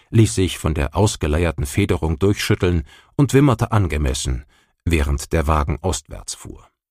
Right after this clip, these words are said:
Der Laderaum war getrennt von der Fahrerkabine, so dass Elton ihn nicht sehen und vermutlich auch nicht hören konnte, aber zur Sicherheit jammerte Kane trotzdem wie unter Schmerzen.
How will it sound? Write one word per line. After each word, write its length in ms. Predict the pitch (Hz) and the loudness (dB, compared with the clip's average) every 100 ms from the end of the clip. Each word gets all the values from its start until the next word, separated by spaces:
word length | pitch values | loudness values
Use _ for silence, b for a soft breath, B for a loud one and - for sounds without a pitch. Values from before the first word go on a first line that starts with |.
| _ _ _ _ - | _ _ _ _ 2
Der 260 | 113 117 | 4 4
Laderaum 540 | 117 139 131 117 104 101 | 2 2 0 0 0 2
war 120 | 90 | 0
getrennt 520 | 92 - 104 95 82 | -2 -2 0 0 -2
von 320 | - - 85 | -8 -6 -4
der 160 | 73 67 | -2 -4
Fahrerkabine, 840 | - 78 76 71 80 78 78 73 b b b b - | -4 -4 -4 -4 -4 -2 -2 -2 b b b b -2
so 100 | 117 | 0
dass 200 | 131 117 | 2 0
Elton 400 | 110 120 - 127 | 0 0 2 0
ihn 200 | - 117 | 2 2
nicht 220 | 110 - | 2 -2
sehen 380 | - 107 92 113 | 0 2 2 0
und 380 | - 131 - - _ | -2 -6 -10 -20 _
vermutlich 680 | 127 120 110 - 90 - | 2 4 4 0 -6 -4
auch 160 | 82 - | -10 -4
nicht 240 | 95 - | -6 -2
hören 280 | 120 101 85 | 0 2 0
konnte, 420 | - 80 76 76 b b b b b - | 0 -2 -2 -4 b b b b b -2
aber 220 | 139 139 | 0 0
zur 140 | 143 | 0
Sicherheit 480 | 135 190 156 120 110 | 0 -2 0 0 0
jammerte 420 | 87 90 87 80 | 0 2 0 -2
Kane 260 | - 87 78 | -2 -2 -2
trotzdem 640 | - 85 - - 73 69 | -2 -2 -2 -6 -4 -2
wie 140 | 76 82 | -2 -4
unter 260 | 85 - | -4 -6
Schmerzen. 540 | - 62 67 - - | -6 -6 -8 -10 -12